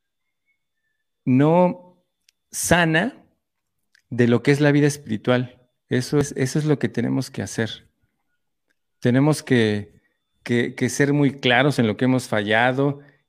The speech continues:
y no caer en esas mismas circunstancias. Y sí, hemos caído en eso porque quere-, porque pensamos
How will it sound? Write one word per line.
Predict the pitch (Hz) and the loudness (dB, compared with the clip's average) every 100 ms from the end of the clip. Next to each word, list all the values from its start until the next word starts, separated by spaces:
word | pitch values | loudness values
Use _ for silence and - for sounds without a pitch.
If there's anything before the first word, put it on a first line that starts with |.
| _ | _
y | 131 | 0
no | 123 139 143 | 2 2 0
caer | 139 131 143 | 0 2 2
en | 135 | 2
esas | 135 135 127 | 0 0 0
mismas | 127 131 135 | 0 0 0
circunstancias. | 123 107 - 107 - 143 139 123 104 - _ | -2 -4 -4 -6 -2 0 2 0 -4 -10 _
Y | 101 | -10
sí, | - 117 147 - _ _ _ _ _ _ _ | -2 0 0 -4 _ _ _ _ _ _ _
hemos | 123 139 139 | 4 4 4
caído | - 127 139 | 2 4 6
en | 131 | 4
eso | 135 151 135 | 4 0 0
porque | 113 - 110 - | -2 -2 -6 -6
quere-, | 123 120 135 - | 0 2 2 0
porque | 123 110 123 | -2 0 0
pensamos | 113 - 113 110 - 165 160 123 110 - | -2 0 0 0 0 0 0 -2 -6 -16